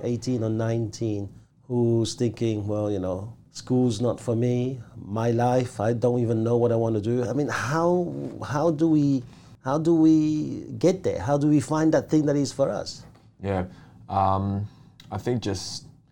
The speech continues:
Speaker 2: be okay to take the risk, okay, and accept that, yeah, you might fall, but you might not. You know, that's the biggest risk for people is not doing something.
Speaker 1: Right.
Speaker 2: I think, like, if you're not doing anything, like, you miss a hundred percent of the shots you don't take.
Speaker 1: Yep.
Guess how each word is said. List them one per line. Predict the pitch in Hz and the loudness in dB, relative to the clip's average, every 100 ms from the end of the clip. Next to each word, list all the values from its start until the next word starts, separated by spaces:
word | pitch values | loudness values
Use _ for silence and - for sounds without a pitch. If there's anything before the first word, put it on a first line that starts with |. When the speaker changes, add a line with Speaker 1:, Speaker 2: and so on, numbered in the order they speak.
| - 98 | -14 -2
Speaker 2:
be | 110 131 | 2 2
okay | 123 - 107 104 | 2 0 -2 -2
to | - | -4
take | 107 95 | -6 -4
the | 82 | -4
risk, | 107 - - - - - | -4 -6 -16 -20 -20 -12
okay, | 101 98 | -8 -6
and | 101 98 - | -4 -6 -6
accept | 92 - - 104 | -12 -6 -6 -4
that, | - 101 98 - - - _ - | 0 0 0 -8 -20 -20 _ -6
yeah, | 120 | -2
you | 95 98 | 0 0
might | 104 - | 0 -2
fall, | - 117 82 - - - | -2 -2 -2 -10 -18 -6
but | 104 87 | -4 -2
you | 117 | 0
might | 113 98 | 0 -2
not. | 117 - - - _ - | -4 -6 -16 -20 _ -8
You | |
know, | 92 90 65 87 | -4 -4 -6 -8
that's | 101 - - - - - | -8 -8 -14 -16 -20 -10
the | 95 | -4
biggest | 90 123 127 - | 0 2 2 0
risk | 110 101 - | 0 -2 -8
for | 92 | -6
people | 101 95 92 | -4 -2 -4
is | 87 87 82 - - - | -4 -6 -6 -14 -20 -8
not | 92 98 98 85 | -2 -2 -2 -4
doing | 87 82 | -6 -6
something. | 82 78 76 - - _ | -8 -10 -12 -16 -20 _
Speaker 1:
Right. | 95 90 - - _ | -14 -12 -14 -20 _
Speaker 2:
I | 92 | -10
think, | 101 90 | -6 -4
like, | 92 85 | -4 -6
if | 90 | -6
you're | 104 | -4
not | 104 101 | -2 -2
doing | 98 | -4
anything, | 92 95 | -4 -4
like, | 90 - | -4 -4
you | 113 | -2
miss | 117 | -2
a | 107 | -2
hundred | 113 101 | -4 -4
percent | 90 104 | -4 -4
of | |
the | 90 | -4
shots | - 87 | -4 -6
you | 85 | -6
don't | 82 78 | -8 -8
take. | 92 - - - _ _ | -8 -10 -18 -20 _ _
Speaker 1:
Yep. | 107 - | -10 -10